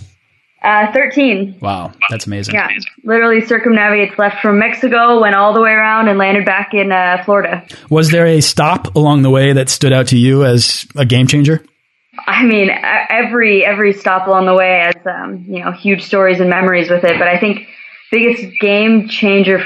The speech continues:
Speaker 1: for me was probably in India.
Speaker 2: I knew you were gonna say that. I was actually looking for that answer. <laughs>
Speaker 1: <laughs> I mean, just, we landed in Chennai, and, you know, it, oh, Chennai is kind of overwhelming, a huge city of, you know, twenty million people, and such, uh, stark inequalities, and really kind of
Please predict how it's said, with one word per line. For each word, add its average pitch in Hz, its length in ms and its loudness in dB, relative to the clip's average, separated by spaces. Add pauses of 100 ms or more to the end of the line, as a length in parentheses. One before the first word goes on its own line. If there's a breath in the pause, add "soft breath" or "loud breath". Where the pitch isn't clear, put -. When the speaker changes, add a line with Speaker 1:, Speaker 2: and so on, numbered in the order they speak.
Speaker 1:
for 190 140 -2
me 196 320 2
was 190 160 -2
probably 196 540 0
in 180 100 -2
India. 185 400 2
Speaker 2:
I 170 300 0
knew 135 80 4
you 131 80 4
were 120 80 2
gonna 113 100 2
say 113 200 2
that. 101 180 2
I 113 80 2
was 120 100 4
actually 139 300 2
looking 147 260 2
for 147 80 0
that 143 160 2
answer. 156 420 0
<laughs> - 480 -6
Speaker 1:
<laughs> 381 500 -2 (840 loud breath)
I 254 140 -4
mean, 285 180 2
just, 269 160 0
we 254 160 0
landed 262 320 0
in 247 120 2
Chennai, 247 480 0
and, 226 80 0
you 214 60 0
know, 208 140 0
it, 190 240 -2 (240)
oh, 185 220 -6
Chennai 202 320 -2
is 202 60 -10
kind 196 140 0
of 175 80 -2
overwhelming, 185 540 2
a 170 60 -2
huge 175 240 -6
city 180 260 0
of, 165 100 -2
you 165 120 -2
know, 165 60 -4
twenty 175 300 -2
million 170 340 2
people, 175 400 2
and 165 280 0 (580 loud breath)
such, 185 260 -2
uh, 185 480 0
stark 196 440 -2
inequalities, 190 760 0
and 185 100 2
really 175 240 2
kind 175 200 -2
of 170 100 -2